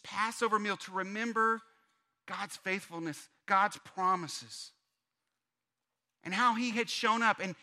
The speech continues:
they'd been doing this for about twelve hundred years. Jesus had probably done it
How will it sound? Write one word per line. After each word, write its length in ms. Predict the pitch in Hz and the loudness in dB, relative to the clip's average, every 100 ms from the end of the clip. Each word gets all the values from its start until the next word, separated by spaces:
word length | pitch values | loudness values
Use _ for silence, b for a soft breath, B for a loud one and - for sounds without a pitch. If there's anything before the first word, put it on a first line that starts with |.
| b | b
they'd 140 | 226 240 | 0 2
been 140 | 254 | 2
doing 240 | 226 254 240 | 2 2 2
this 160 | 226 | -2
for 240 | - 214 B B | 0 0 B B
about 320 | - 226 220 180 | -4 0 2 0
twelve 400 | - 220 240 233 | -4 0 0 0
hundred 320 | 226 226 214 | -4 -6 -8
years. 340 | 170 226 214 151 | -10 -4 -4 -2
Jesus 320 | 220 247 220 | -6 -8 -6
had 100 | 214 | -2
probably 320 | 220 226 226 | 2 2 2
done 280 | 175 220 233 | 0 2 2
it 100 | 156 | 0